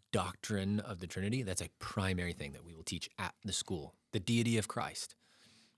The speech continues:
that Christ is the incarnate Word of God. He is God, the second person of the Trinity, as Hebrews one says, the exact imprint of the nature of the Father.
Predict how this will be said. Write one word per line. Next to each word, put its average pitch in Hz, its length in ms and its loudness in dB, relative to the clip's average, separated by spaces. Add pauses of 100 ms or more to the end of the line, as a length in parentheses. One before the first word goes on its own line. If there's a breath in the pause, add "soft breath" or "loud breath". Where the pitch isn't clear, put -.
that 101 160 0
Christ - 400 -2
is 92 380 -2 (120)
the 92 300 -4
incarnate 107 720 4
Word 101 440 2
of 92 340 -4
God. 80 460 -4
He 95 200 -6
is 92 440 -2 (340)
God, 90 460 0 (100)
the - 60 -16
second - 380 -4
person 92 440 0
of 90 80 -10
the 87 80 -8
Trinity, 90 480 -2
as 85 120 -8
Hebrews 82 260 -8
one 87 180 -4
says, 85 220 -4
the 82 120 -4
exact 82 520 -2
imprint 87 520 -4
of 85 100 -8
the 85 80 -6
nature 82 300 -6
of 82 80 -8
the 85 80 -12
Father. 80 420 -6